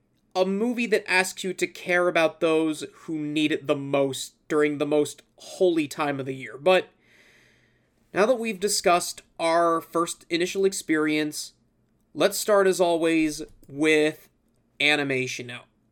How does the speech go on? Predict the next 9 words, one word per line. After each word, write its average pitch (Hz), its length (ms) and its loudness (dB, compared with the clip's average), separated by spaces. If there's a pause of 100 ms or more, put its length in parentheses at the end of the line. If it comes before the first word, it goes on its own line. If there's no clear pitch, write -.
(160)
we'll 175 320 0
go 202 260 4
to 180 460 0
Aaron 147 420 -2
because 151 280 -6
he's 147 280 -6
our 170 220 -4
outsider. 147 840 0 (840)
You're 262 600 0